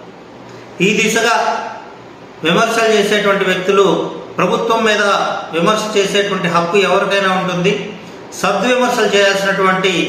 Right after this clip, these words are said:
పరిస్థితి ఒకసారి ఆలోచన చేయాలని కూడా, అందరూ కూడా ఈ విమర్శలు చేసే బ్యాచ్ మొత్తం కూడా ఎవరైతే ఉన్నారో, కొడాలి నానిని చూసి, వల్లభనేని వంశీని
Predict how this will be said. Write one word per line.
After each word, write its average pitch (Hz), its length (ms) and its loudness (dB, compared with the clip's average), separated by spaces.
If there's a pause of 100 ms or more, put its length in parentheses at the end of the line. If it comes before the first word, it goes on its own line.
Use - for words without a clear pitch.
(840)
పరిస్థితి 220 460 0 (2000)
ఒకసారి 190 360 2
ఆలోచన 196 380 2
చేయాలని 180 380 2
కూడా, 175 200 4 (800)
అందరూ 208 300 2
కూడా 240 200 4 (840)
ఈ 196 60 2 (100)
విమర్శలు 233 440 2
చేసే 214 180 2 (100)
బ్యాచ్ 196 300 2
మొత్తం 202 300 2
కూడా 202 160 4 (260)
ఎవరైతే 190 320 2 (100)
ఉన్నారో, 180 340 2 (680)
కొడాలి 226 400 2
నానిని 214 380 0
చూసి, 202 280 2 (1500)
వల్లభనేని 247 560 2
వంశీని 220 380 2